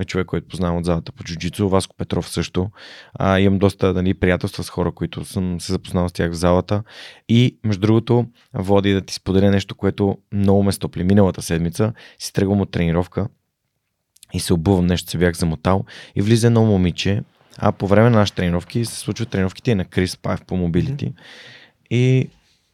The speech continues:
Speaker 1: и аз се поглеждам и казвам: "Кажете, ако мога нещо да помогна." А, и тя така ме поглежда и казва: "Еми, аз съм за първи път тук, ама заради тебе съм дошла." И аз съм такъв: "Вау!" А, това наистина за мен е велико,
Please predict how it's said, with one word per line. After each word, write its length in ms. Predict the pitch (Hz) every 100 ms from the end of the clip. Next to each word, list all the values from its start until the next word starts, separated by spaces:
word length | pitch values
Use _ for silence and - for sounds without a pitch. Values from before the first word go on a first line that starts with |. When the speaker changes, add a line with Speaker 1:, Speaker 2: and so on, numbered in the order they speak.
| _
Speaker 1:
и 60 | 131
аз 80 | 127
се 60 |
поглеждам 480 | - 104 117 117 120
и 40 |
казвам: 380 | 113 127 117 120 - _ _ _ _ _ _ _ _ _ _
"Кажете, 300 | - 117 139
ако 160 | 147 -
мога 180 | 113 113
нещо 180 | 113 101
да 80 |
помогна." 600 | 101 - 98 98 98 101 - _ _ _ _ _ _ _ _ _
А, 220 | 95 85 - _
и 80 | 95
тя 220 | - 107
така 260 | - - 104
ме 60 |
поглежда 340 | - 95 101 104
и 40 |
казва: 220 | - 104 - - - -
"Еми, 140 | 113
аз 80 | 113
съм 120 | 139
за 140 | 113
първи 200 | - 131
път 180 | 113 -
тук, 200 | - - 120 - -
ама 140 | 104
заради 220 | 87 90 82
тебе 200 | 117 113
съм 200 | 110 110
дошла." 360 | 90 - 85 110 - - _
И 80 | -
аз 80 | 107
съм 120 | 110
такъв: 340 | 101 110 107 - _ _
"Вау!" 840 | 87 82 85 90 92 90 87 90 - - _ _ _ _
А, 220 | - 87
това 380 | - - 90 92 - -
наистина 560 | 92 98 - 92 92 90
за 120 | 85
мен 200 | 87 90
е 220 | 95 95 -
велико, 560 | 80 87 85 85 -